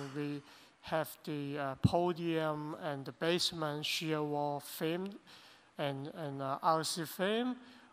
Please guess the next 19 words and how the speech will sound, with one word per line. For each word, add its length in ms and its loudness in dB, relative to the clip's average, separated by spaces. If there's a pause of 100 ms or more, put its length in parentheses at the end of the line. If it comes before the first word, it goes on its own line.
(120)
We 180 4
have, 340 6
uh, 200 4 (140)
eight 200 2
meter 540 2
diameter, 920 2 (520)
uh, 40 -6 (800)
although 260 8
we 120 4
call 200 6
it 140 4
hand 480 2
dug 180 6 (640)
caisson, 560 2 (320)
but 80 2
actually 500 0
we 540 -6
employ 560 0 (380)
machinery 920 4